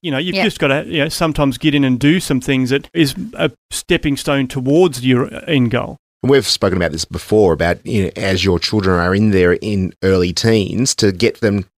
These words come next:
Speaker 3: to get a part-time job so they can actually appreciate what it means to earn a dollar,
Speaker 1: Mm.
Speaker 3: interacting with, uh,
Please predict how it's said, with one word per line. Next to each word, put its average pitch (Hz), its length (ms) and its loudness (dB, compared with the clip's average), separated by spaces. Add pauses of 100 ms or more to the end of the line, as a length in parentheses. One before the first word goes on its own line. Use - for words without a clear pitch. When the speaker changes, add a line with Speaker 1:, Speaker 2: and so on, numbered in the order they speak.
(100)
Speaker 3:
to 113 120 0
get 131 200 2
a 135 60 2
part-time 82 540 -4
job 85 280 -2
so - 120 0
they 90 80 2
can 98 100 -2
actually 90 260 -2
appreciate 92 540 0
what 92 140 0
it 90 100 0 (140)
means 104 360 2
to - 220 -2
earn 95 140 2
a 92 40 2
dollar, 101 360 2 (180)
Speaker 1:
Mm. 131 300 -4
Speaker 3:
interacting 101 560 0
with, 95 260 0
uh, - 80 -8